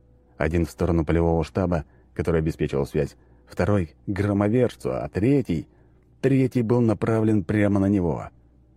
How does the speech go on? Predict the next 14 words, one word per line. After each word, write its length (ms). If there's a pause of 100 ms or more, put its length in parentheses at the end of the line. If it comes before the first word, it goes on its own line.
(240)
Это 220
было 220
последнее, 720
что 240
увидел 340
генерал-лейтенант 1040 (120)
Рудольф 600
Браун. 680 (1800)
Австро-венгерские 1000
войска 480
накатывали 600
на 120
границу 400
Лихтенштейна. 760